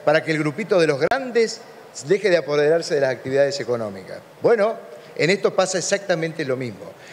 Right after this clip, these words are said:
Si no tenemos acciones colectivas que permitan la legitimación sin caer en que sean más responsables las víctimas que los victimarios, vamos a seguir teniendo un sistema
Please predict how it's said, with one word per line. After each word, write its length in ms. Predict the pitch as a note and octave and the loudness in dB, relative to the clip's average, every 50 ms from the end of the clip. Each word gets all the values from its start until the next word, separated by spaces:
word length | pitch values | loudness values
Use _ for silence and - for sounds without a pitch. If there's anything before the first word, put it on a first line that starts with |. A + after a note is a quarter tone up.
| - | -18
Si 160 | - - D#3+ E3+ | -8 -2 2 2
no 140 | B3 C#4+ | 2 4
tenemos 420 | C#4 C#4 B3+ C4 C4 B3+ G#3+ F3+ D#3+ | 4 2 2 4 2 2 4 2 2
acciones 380 | D3 - - G#3+ A#3+ B3 A3 | 2 2 0 0 2 0 0
colectivas 680 | - - E3+ E3 E3 D#3+ - B3+ A#3+ F#3+ D#3 B2 G2+ - - - - - - - | 0 0 0 0 0 -2 -4 -2 0 2 2 2 2 -2 -8 -14 -18 -16 -4 -2
que 100 | D#3+ D#3+ | 0 2
permitan 540 | - F#3 F3 G#3 C#4 D#4+ - - A3 F#3+ | 2 2 2 2 0 0 2 2 2 4
la 100 | F3 E3+ | 4 2
legitimación 920 | D#3+ D#3+ D#3+ D#3 - D#3 - D#3+ D#3 D3+ D3 D3+ - B3+ B3 G#3 E3 C3 G2+ - - - - - - | 2 2 0 -2 -4 -8 -6 -2 0 0 0 0 2 2 2 2 2 0 -6 -10 -16 -18 -20 -18 -14
sin 240 | - - E3 E3+ D#3 | -8 -6 -6 -6 -2
caer 720 | - E3+ D#3+ F3 G#3 A3+ A#3+ B3 A#3 A#3 - - - - - | 2 4 4 6 6 4 4 2 0 -4 -8 -12 -16 -8 -4
en 140 | E3 D#3+ D#3 | -4 -2 0
que 100 | D#3+ D#3+ | 0 0
sean 220 | - A#3 A3+ G#3+ | 2 2 2 2
más 180 | G#3+ C#4 C#4+ C4 | 2 2 4 4
responsables 800 | A#3+ A3+ G3 - - G3 F#3+ F#3 - D4 D4 C#4 A3+ F#3+ F3 | 4 2 2 2 2 2 2 2 2 2 2 4 2 2 2
las 180 | E3+ D3 C#3 C3 | 0 0 0 0
víctimas 560 | C4+ D#4+ D#4 - - C#4 C4 C4 C4+ C4+ B3+ - - - - | 0 0 0 -2 -4 -2 0 2 0 0 -2 -6 -16 -12 -6
que 80 | - E3 | 0 2
los 120 | E3 F3 | 4 4
victimarios, 680 | D#3+ F#3+ F3 - B3+ B3 A#3 G#3+ G3+ G3+ G#3 A3 A3 - - - - - - | 2 0 -4 -6 -2 2 2 4 4 4 2 2 0 -2 -6 -14 -8 -2 0
vamos 240 | E3 G3 G#3 G3+ F#3 | 0 2 2 2 0
a 80 | E3+ | 0
seguir 280 | - E3 E3 F#3 G3+ D#3+ | 0 -2 -2 -4 -2 -2
teniendo 280 | G3 F#3 F#3 G3 F#3+ | -2 -2 -2 -2 -4
un 80 | F#3 E3 | -4 -6
sistema 640 | - - D#3+ - - - C4+ A3+ F#3+ F3+ F3 G#3 G#3 | -6 -6 -8 -6 -2 2 2 2 4 2 0 0 -2